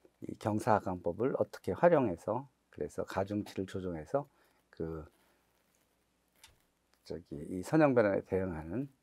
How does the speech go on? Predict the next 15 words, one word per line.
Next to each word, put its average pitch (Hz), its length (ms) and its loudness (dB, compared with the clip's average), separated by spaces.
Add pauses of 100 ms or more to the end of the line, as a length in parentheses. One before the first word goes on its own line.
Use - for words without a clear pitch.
(160)
어, - 60 -10
행렬 147 540 2
A를 98 420 0
만들어주는지 85 880 -4 (340)
그 82 340 -6
과정을 95 580 0 (420)
설명하는 104 1400 0
내용을 92 360 2
설명한 104 420 2
후에 127 400 -2 (240)
실제 139 520 4 (260)
인공신경망을 104 800 2
초기화하고, 139 840 4 (460)
그리고 92 240 0
입력 110 400 4